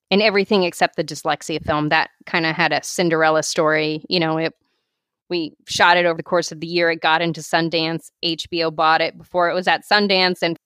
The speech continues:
you know, it was out the door. But for the other films, you know, even if we filmed it quickly, in the case of Mary Jane's, we didn't know a pandemic was gonna slow us down for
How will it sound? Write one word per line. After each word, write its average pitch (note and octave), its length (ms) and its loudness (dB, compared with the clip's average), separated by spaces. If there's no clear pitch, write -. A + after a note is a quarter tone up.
you F#3 100 -2
know, D#3 280 -2
it F3 60 -2
was E3 120 -4
out D#3 180 0
the D#3 80 -6
door. C#3+ 300 -2
But G3+ 320 2
for F#3+ 240 2
the F3+ 280 -10
other F#3 260 2
films, D#3 640 -6
you F#3 80 -4
know, F#3 120 -6
even A3+ 280 2
if G3 140 0
we F3 120 -2
filmed A3+ 300 4
it B3+ 120 4
quickly, D4 480 -2
in G3+ 100 -2
the G3 40 -2
case F#3 300 -6
of F3+ 100 -10
Mary F3 260 2
Jane's, F3+ 580 -2
we D3+ 160 -8
didn't D#3 220 -2
know A3+ 180 2
a B3+ 60 2
pandemic E4 640 2
was C#4 160 -2
gonna G#3+ 240 2
slow G#3 540 2
us F#3+ 160 0
down F3 440 2
for D#3+ 500 0